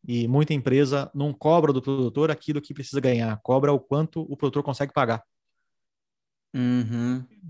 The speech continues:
Speaker 1: Tá, é um, eu já ouvi mais de mais de uma empresa criando algo novo, me perguntando, "Quanto você acha que eu posso cobrar isso aqui?" Não, cara, primeiro vê quanto te custa, né? Primeiro descobre quanto você precisa cobrar.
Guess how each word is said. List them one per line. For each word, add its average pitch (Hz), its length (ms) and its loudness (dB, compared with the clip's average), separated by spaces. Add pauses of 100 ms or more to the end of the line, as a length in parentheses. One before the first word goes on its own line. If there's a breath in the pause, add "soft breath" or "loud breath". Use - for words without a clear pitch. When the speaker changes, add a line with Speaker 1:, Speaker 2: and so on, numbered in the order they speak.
(120)
Speaker 1:
Tá, 120 240 -2
é 110 60 -4
um, 107 240 -6
eu 110 100 -6
já 123 140 0
ouvi 127 240 0
mais 143 320 -2
de 113 120 -8
mais 147 280 -4
de 123 80 -8
uma 120 80 -6
empresa 117 280 -6
criando 120 400 -2
algo 117 160 0
novo, 120 400 -2 (320)
me 135 60 -8
perguntando, 139 420 -4
"Quanto 220 240 -2
você 202 80 -4
acha 175 120 -4
que - 100 -12
eu - 40 -6
posso 147 200 -6
cobrar 127 260 0
isso 120 120 -6
aqui?" 104 320 -12 (100)
Não, 123 100 -8
cara, - 400 -10
primeiro 113 280 4
vê 160 100 4
quanto 214 160 2
te - 80 0
custa, 175 360 0
né? 123 80 -8 (720)
Primeiro 135 220 4
descobre 190 260 2
quanto 202 160 0
você 233 80 2
precisa 214 300 -4
cobrar. 110 400 -2